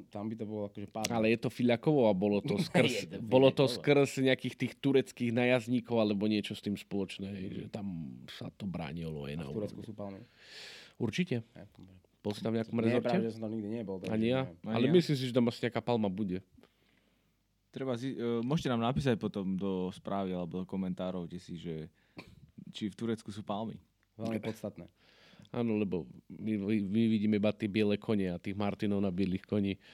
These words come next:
Speaker 2: Máme tu
Speaker 1: Koní.
Speaker 2: také, máme tu také stádo. Ale poznáš ten príbeh, prečo, čo robí ten Martin na tom bielom koni?
Speaker 3: Čo, musíš mi ho povedať teraz. Rozbal to tu.
Speaker 2: A nevieš?
Speaker 3: Neviem.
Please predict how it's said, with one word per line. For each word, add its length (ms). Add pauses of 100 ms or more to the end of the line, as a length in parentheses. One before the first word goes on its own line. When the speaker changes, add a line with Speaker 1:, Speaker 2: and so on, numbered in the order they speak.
(400)
Speaker 2:
Máme 180
tu 80
Speaker 1:
Koní. 60
Speaker 2:
také, 180
máme 280
tu 100
také 220
stádo. 520
Ale 180
poznáš 360
ten 100
príbeh, 320 (180)
prečo, 360
čo 180
robí 200
ten 140
Martin 320
na 80
tom 100
bielom 220
koni? 300 (220)
Speaker 3:
Čo, 180
musíš 240
mi 120
ho 80
povedať 340
teraz. 200 (380)
Rozbal 400
to 100
tu. 160 (540)
Speaker 2:
A 80
nevieš? 400 (220)
Speaker 3:
Neviem. 260